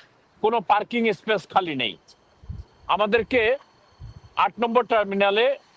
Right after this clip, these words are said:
আমাদেরকে স্পেস দেওয়া হয়েছে পুলিশ ডিপার্টমেন্টের পক্ষ থেকে। আমরা, আমরা সেখানে জ-, জমাবেত হয়েছিলাম। আমরা সত্যিকারের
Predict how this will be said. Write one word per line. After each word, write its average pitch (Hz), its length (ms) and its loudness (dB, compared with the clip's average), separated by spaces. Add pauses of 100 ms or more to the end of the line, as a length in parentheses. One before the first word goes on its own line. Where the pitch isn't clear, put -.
(120)
আমাদেরকে 180 440 0
স্পেস 202 280 -2
দেওয়া 202 220 2
হয়েছে 196 280 -2
পুলিশ 175 640 -4
ডিপার্টমেন্টের 185 580 -2
পক্ষ 196 260 -4
থেকে। 220 280 -2
আমরা, 185 240 0
আমরা 180 240 -2
সেখানে 190 360 -2
জ-, 185 260 -2
জমাবেত 180 380 -2
হয়েছিলাম। 214 600 0 (580)
আমরা 196 340 2
সত্যিকারের 214 680 0